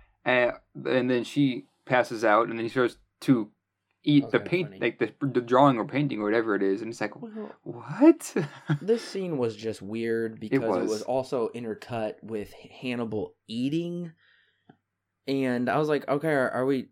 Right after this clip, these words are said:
Speaker 2: they're just giving, are they just trying to give the audience more Lecter, give him more screen time?" It didn't make any sense.
Speaker 1: I think they're trying to show a relationship between the two characters, but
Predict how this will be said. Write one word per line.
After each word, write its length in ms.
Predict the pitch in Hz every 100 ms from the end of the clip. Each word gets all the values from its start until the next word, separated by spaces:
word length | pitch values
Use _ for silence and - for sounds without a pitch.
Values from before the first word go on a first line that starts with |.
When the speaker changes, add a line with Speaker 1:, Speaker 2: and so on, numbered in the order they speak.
| -
Speaker 2:
they're 120 | 135
just 260 | 165 196 -
giving, 320 | 139 139 139
are 80 | 113
they 100 | 113
just 180 | 127 123
trying 180 | 135 123
to 60 |
give 160 | 110 110
the 140 | 101
audience 340 | 104 107 107 107
more 160 | 95
Lecter, 560 | 95 131 170 - 156 151
give 160 | 113 107
him 80 |
more 180 | 104 92
screen 400 | 87 - 143 143
time?" 360 | 131 131 131 127
It 120 | 98
didn't 200 | 104 98
make 260 | 98 98 -
any 320 | - 147 143
sense. 560 | 120 - 110 104 104 - -
Speaker 1:
I 140 | 156
think 200 | 147 202
they're 100 | 190
trying 380 | 143 147 143 143
to 260 | 131 117 -
show 320 | - 120 113
a 120 | 113
relationship 600 | 107 101 104 - 104 117
between 360 | 107 101 104 120
the 80 | 127
two 160 | 139
characters, 640 | 135 135 135 139 143 143 135
but 340 | - 104 98